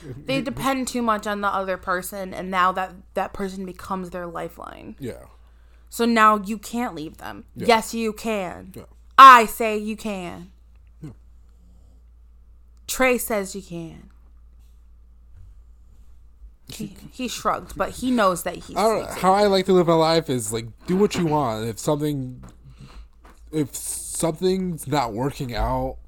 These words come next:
Speaker 2: Don't
Speaker 1: Start
Speaker 2: stick
Speaker 1: over.
Speaker 2: around.
Speaker 1: Start over. It's fine to start over.
Speaker 2: It's totally okay to start over. Which I also think that people don't hear enough.
Speaker 1: No.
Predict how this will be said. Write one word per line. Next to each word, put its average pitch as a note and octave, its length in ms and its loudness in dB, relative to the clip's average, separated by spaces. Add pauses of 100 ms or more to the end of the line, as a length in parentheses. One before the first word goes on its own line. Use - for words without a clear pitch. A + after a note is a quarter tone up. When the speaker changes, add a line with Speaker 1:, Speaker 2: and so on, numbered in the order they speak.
(880)
Speaker 2:
Don't C#4 80 -6
Speaker 1:
Start C#4 220 -2
Speaker 2:
stick - 100 -2
Speaker 1:
over. - 160 4
Speaker 2:
around. - 460 -4
Speaker 1:
Start D3+ 360 -2
over. F#2+ 440 -6 (340)
It's C#3+ 240 -6
fine A2+ 460 -4
to G#2+ 80 -8
start G2+ 280 -10
over. D2+ 440 -14 (180)
Speaker 2:
It's A#3+ 180 -8
totally G3 320 -6
okay E3 320 -10
to D#3 120 -12
start - 200 -14
over. G#2 360 -12 (1800)
Which A3+ 140 -12
I A#3+ 80 -4
also F4 240 -2
think C4 220 -8
that A3 120 -10
people A3 240 -10
don't G3+ 200 -8
hear G3 220 -10
enough. - 680 -14
Speaker 1:
No. F2+ 160 -18